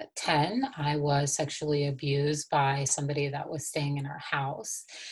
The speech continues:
And that was kind of the first experience that I had where I actively left my body because it was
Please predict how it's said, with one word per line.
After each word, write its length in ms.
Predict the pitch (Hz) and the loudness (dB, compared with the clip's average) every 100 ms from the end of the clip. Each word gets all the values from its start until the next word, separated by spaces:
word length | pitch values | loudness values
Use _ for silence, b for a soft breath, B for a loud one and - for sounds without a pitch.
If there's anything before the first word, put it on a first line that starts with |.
| B B - | B B -2
And 340 | 165 160 156 | 2 2 2
that 180 | 160 175 | 0 0
was 480 | 202 202 208 - - | 0 -2 -2 -2 -2
kind 180 | - 160 | -2 0
of 120 | 160 | 0
the 80 | 151 | 0
first 420 | 143 - 151 147 | -2 -2 -2 0
experience 720 | 151 139 - 147 139 139 139 - | -4 -6 -4 -2 0 0 -2 -2
that 80 | |
I 120 | 143 143 | -2 -2
had 540 | - 127 143 143 147 | -2 -2 0 0 -2
where 380 | 147 139 139 143 - | -2 -2 -2 -4 -4
I 320 | 143 147 135 - _ | -2 -2 -4 -8 _
actively 920 | - 156 143 190 160 151 151 139 143 139 B B B B _ | 0 0 2 -2 -2 -2 0 0 -2 -6 B B B B _
left 460 | 156 156 151 143 - | 2 4 4 0 -2
my 160 | 151 | 0
body 480 | 143 135 135 143 214 | 2 2 2 0 -2
because 280 | 202 156 143 | -2 -2 -2
it 40 | 143 | 0
was 200 | 143 | 0